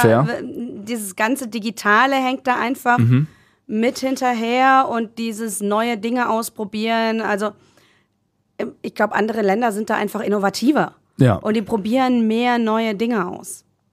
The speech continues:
Speaker 1: Wenn, wenn wir mal nach vorne schauen, wie, also wenn du jetzt mal schaust, was, was seit Corona passiert ist, wie, wie siehst du sich das in die, in die nächsten fünf,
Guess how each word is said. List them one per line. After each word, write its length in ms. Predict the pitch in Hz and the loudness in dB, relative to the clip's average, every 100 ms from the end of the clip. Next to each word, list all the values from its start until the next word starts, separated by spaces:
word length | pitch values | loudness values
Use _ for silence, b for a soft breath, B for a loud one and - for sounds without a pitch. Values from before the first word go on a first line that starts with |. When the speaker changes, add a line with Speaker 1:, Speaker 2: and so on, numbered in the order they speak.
| _ _ _ _ _ _ _ | _ _ _ _ _ _ _
Speaker 1:
Wenn, 440 | 110 113 131 170 113 | 0 4 4 4 2
wenn 120 | 131 | 6
wir 80 | 151 | 6
mal 80 | 143 | 6
nach 120 | 127 | 4
vorne 300 | - 113 90 | 4 2 2
schauen, 360 | - 78 65 - | -2 -4 -4 -8
wie, 560 | 107 117 131 151 151 - _ _ _ _ _ _ _ | -6 -2 0 2 0 -2 _ _ _ _ _ _ _
also 160 | 113 101 | 0 4
wenn 140 | 110 | 6
du 40 | 117 | 6
jetzt 160 | 107 | 6
mal 140 | 123 110 | 4 4
schaust, 240 | 110 107 | 4 4
was, 280 | 110 - - | 2 0 0
was 240 | 104 - - | 0 0 -2
seit 280 | 110 104 | 2 2
Corona 400 | - 107 101 101 | 2 2 4 2
passiert 420 | 95 90 - 90 - | 0 -2 -2 -4 -4
ist, 220 | - - 101 | -8 -8 -2
wie, 340 | 107 123 - | -2 0 -2
wie 140 | 110 117 | 2 4
siehst 280 | 113 113 117 | 4 2 2
du 60 | |
sich 140 | 101 - | 0 2
das 180 | 98 | 0
in 100 | 104 | 2
die, 200 | 98 92 | 0 0
in 100 | - | 0
die 80 | 101 | 0
nächsten 360 | 95 98 - 95 | 0 -2 -4 -6
fünf, 400 | - 92 95 | -2 -4 -4